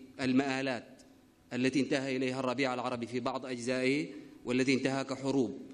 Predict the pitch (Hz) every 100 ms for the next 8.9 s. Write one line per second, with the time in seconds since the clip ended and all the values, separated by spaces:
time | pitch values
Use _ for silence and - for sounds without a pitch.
0 | - - - 123 120 127 131 135 135 -
1 | - - - 120 135 147 - 139 135 135
2 | - 135 123 143 143 151 131 131 131 135
3 | 143 131 120 101 - - - - - -
4 | _ - - - - - - 127 135 135
5 | 143 151 151 147 139 135 147 147 - -
6 | - - - - _ 143 123 - 156 127
7 | 123 131 131 139 135 135 139 139 131 143
8 | 139 139 139 143 127 123 131 - -